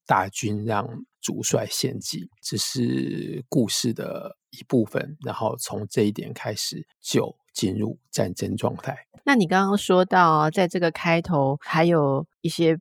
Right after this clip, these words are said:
Speaker 2: 不想参战的人，这里面因为有两个非常重要的人，我们也应该要提一下。可以请你就是叙述一下这个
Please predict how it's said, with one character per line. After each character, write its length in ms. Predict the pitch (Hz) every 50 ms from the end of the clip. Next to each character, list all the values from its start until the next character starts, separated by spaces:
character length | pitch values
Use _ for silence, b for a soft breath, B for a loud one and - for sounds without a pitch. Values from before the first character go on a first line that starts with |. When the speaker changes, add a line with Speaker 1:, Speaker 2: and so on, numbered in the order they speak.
| -
Speaker 2:
不 100 | - 277
想 340 | 233 - - - 131 120 - -
参 360 | - - 170 147 147 147 151
战 320 | - - 165 143 143 139 -
的 140 | - 117 120
人， 240 | 127 123 - - -
这 100 | - 294
里 140 | 302 247 165
面 180 | 151 190 202 196
因 120 | 196 196
为 180 | 196 185 165 151
有 240 | 143 135 127 131
两 280 | - - - 147 135 135 135
个 120 | - 139
非 240 | 147 - - 175 185
常 280 | 185 190 165 - 156 156
重 260 | - 208 175 160 156
要 220 | 160 170 156 147 147
的 140 | - 143
人， 160 | 127 117 113 -
我 100 | 131 135
们 140 | 143 139
也 120 | 143 139 139
应 140 | 156 165 170
该 160 | 180 170 170
要 260 | 175 170 160 156 156 156
提 400 | - - - 156 139 135 139 139
一 40 | 139
下。 220 | - - 170 156 B B B B B B
可 120 | - -
以 160 | 220 208 170 156
请 380 | - - - 156 156 156 156
你 240 | 156 147 143 139 135 -
就 100 | - 156
是 240 | 147 - 151 147 143
叙 220 | - - 165 160
述 320 | 151 - - 170 151 147 143
一 20 |
下 240 | 143 - 160 147 147
这 100 | - 170
个 200 | 165 151 147 147